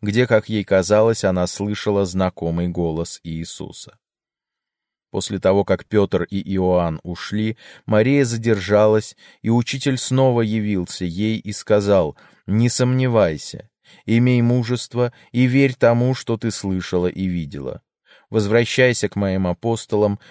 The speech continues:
и снова возвести им, что я воскрес, что я явлюсь им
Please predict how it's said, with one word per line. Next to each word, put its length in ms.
и 100
снова 480
возвести 720
им, 160
что 180
я 220
воскрес, 720
что 220
я 140
явлюсь 680
им 280